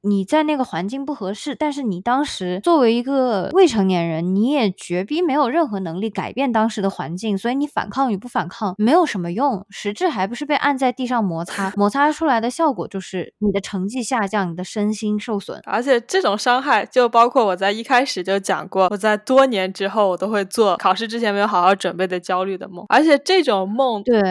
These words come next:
Speaker 2: 我有在豆瓣上看到，就不是我一个人在做，就是很多人他都在做这种梦，这是一种集体的这种精神创伤。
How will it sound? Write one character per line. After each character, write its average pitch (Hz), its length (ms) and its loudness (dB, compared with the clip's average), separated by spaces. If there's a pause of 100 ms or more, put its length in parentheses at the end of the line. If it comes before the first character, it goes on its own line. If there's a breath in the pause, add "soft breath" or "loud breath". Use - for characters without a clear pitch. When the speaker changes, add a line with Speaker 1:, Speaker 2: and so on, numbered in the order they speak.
(220)
Speaker 2:
我 226 80 4
有 262 120 10
在 240 140 4
豆 - 60 0 (300)
瓣 262 80 -10
上 240 180 2
看 226 280 0
到， 196 280 4
就 233 180 0
不 214 180 -4
是 269 120 0
我 220 160 2
一 180 180 -8
个 214 140 -4
人 180 220 -4
在 180 220 -8
做， 196 220 -10
就 349 100 -8
是 302 120 0
很 202 260 -4
多 269 140 6
人 226 160 2
他 214 140 -2
都 202 180 2
在 196 180 4
做 196 220 -2
这 202 160 -6
种 196 240 -6
梦， 185 160 -6
这 285 100 0
是 262 140 0
一 247 80 -2
种 190 260 -6
集 214 240 -6
体 262 200 -8
的 185 140 -2
这 214 140 -4
种 185 220 -6
精 214 200 -8
神 190 220 -10
创 208 240 -4
伤。 202 340 -6